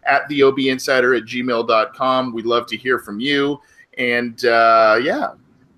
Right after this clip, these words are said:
just, just get in touch with us. We love hearing from you. Last week we had somebody from the Bahamas talk to us. We had, uh, I, I've been in touch with people from the U K, which is really cool. So, uh, thanks for listening. And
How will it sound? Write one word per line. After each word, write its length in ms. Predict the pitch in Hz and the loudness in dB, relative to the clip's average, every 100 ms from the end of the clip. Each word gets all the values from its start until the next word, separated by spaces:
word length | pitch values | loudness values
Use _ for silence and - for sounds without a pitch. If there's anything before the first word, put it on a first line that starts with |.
| _ | _
just, 320 | - - - | -12 -12 -8
just 240 | - 480 - | -4 -2 0
get 120 | 370 | -2
in 60 | |
touch 260 | 196 190 - | 0 0 0
with 100 | 107 | -4
us. 180 | 147 - | -6 -4
We 100 | 135 | -4
love 140 | 170 | -2
hearing 220 | 165 170 | -2 -4
from 180 | 147 107 | -2 -4
you. 80 | 98 | 0
Last 280 | 120 143 151 | 0 0 -2
week 160 | 143 | -6
we 80 | 143 | -2
had 140 | 139 135 | -2 -4
somebody 540 | 143 143 139 135 139 _ _ _ _ _ _ | -4 -2 -2 -4 -8 _ _ _ _ _ _
from 160 | - 139 | -8 -4
the 60 | |
Bahamas 760 | 117 - 127 160 170 160 - - - | -4 -2 0 0 0 -4 -10 -14 -2
talk 240 | 170 156 | 0 0
to 80 | 165 | 0
us. 200 | 165 - | -2 -2
We 100 | 113 | -4
had, 320 | 110 107 101 | -2 -2 0
uh, 420 | 104 104 101 98 78 | 0 2 2 0 -2
I, 260 | 113 - 104 | -4 -4 -6
I've 100 | 113 | -4
been 160 | 135 | -6
in 80 | 120 | -6
touch 260 | 131 127 - | -4 -4 -4
with 140 | 117 | -8
people 260 | 147 143 131 | -8 -8 -8
from 160 | 131 | -6
the 80 | 107 | -4
U 220 | 98 147 | -4 -6
K, 300 | - 131 156 | -2 2 2
which 200 | 156 151 | 2 -2
is 160 | 156 143 | -4 -2
really 220 | 156 156 | 0 0
cool. 280 | 151 156 151 | -2 -2 0
So, 480 | - 113 107 104 - - - - | 0 2 4 2 -2 -12 -10 0
uh, 200 | 104 104 | 2 2
thanks 240 | 165 165 | 0 -2
for 120 | - | 2
listening. 580 | 143 143 151 147 147 147 - | 2 2 0 -4 -6 -8 -8
And 640 | 104 107 107 107 104 | -4 -2 -2 -4 -6